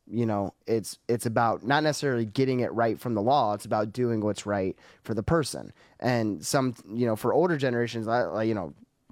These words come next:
might have lit a fire. Like, yeah, well, you know, if they were guilty or if, if you ha-, have it go out throughout the law. And so this conversation, why I bring it up is this conversation is so tricky.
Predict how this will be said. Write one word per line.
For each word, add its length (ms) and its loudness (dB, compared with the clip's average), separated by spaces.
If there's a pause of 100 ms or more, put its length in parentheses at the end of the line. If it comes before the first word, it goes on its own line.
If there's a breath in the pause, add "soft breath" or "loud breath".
(140)
might 180 4
have 140 2
lit 160 2
a 60 -2
fire. 380 2
Like, 180 0
yeah, 160 4
well, 320 0
you 220 -4
know, 160 4
if 100 0
they 180 2
were 160 2
guilty 480 0
or 120 0
if, 120 -8 (280 loud breath)
if 160 0
you 240 4
ha-, 180 2
have 180 0
it 60 2
go 140 2
out 140 2
throughout 180 -2
the 80 -6
law. 180 2
And 160 0
so 160 0
this 220 -4
conversation, 1000 0 (300 loud breath)
why 240 4
I 20 2
bring 220 2
it 80 2
up 220 2
is 160 0
this 180 0
conversation 920 0 (360 loud breath)
is 200 0
so 480 2
tricky. 640 -2